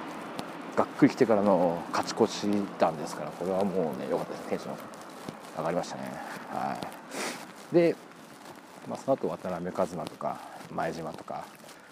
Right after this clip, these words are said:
えー、松浦かを入れながら、のらりくらりと。まあ、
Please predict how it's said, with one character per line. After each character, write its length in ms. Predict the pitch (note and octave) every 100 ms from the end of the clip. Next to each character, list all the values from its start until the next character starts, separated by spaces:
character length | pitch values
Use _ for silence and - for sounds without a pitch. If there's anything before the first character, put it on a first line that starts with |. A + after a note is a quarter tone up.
| - - - -
え 460 | F2+ E2+ D2+ C#2 C#2+ - - - - - - - - - - - - - - -
ー、 20 |
松 200 | E2+ -
浦 100 | D#2
か 140 | - - - - - D2
を 40 |
入 60 | D2
れ 140 | D#2 D2 - -
な 120 | - D#2+
が 100 | -
ら、 140 | - - - - - - - - - -
の 120 | F2
ら 100 | F2
り 120 | F2 -
く 120 | F2
ら 80 | -
り 80 |
と。 180 | - C2 - - - A2
ま 300 | A#2+ E2+
あ、 60 | -